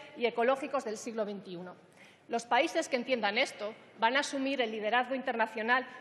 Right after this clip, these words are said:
en una nueva geopolítica que está surgiendo de la lucha contra el cambio climático. Quienes usen el cambio climático como palanca de transformación van a ser capaces de abordar, de afrontar las consecuencias con mucha más solvencia y con un coste menor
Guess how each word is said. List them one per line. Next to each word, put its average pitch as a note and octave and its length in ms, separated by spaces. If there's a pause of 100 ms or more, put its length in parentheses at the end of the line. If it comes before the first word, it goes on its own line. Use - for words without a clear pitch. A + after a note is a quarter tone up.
en A#3 140
una D4+ 140
nueva C#4+ 200
geopolítica B3 720
que B3 80
está B3+ 180
surgiendo B3 540
de A3+ 80
la G#3 120
lucha A#3+ 260
contra G#3+ 240
el G3 40
cambio G#3+ 280
climático. F3+ 520 (480)
Quienes B3 320
usen G#3+ 400 (220)
el G3 100
cambio C4 300
climático B3 560
como G3 220
palanca A#3+ 440
de B3+ 120
transformación A#3+ 720 (320)
van B3+ 160
a E4 80
ser C#4+ 200
capaces B3 640 (300)
de A3 120
abordar, A3 480 (240)
de G#3+ 100
afrontar A#3 520
las A#3 160
consecuencias C#4 760 (320)
con A#3 140
mucha D4+ 240
más C#4+ 200
solvencia C4 420
y C#4 60
con B3 180
un C#4+ 80
coste C#4 320
menor A#3+ 340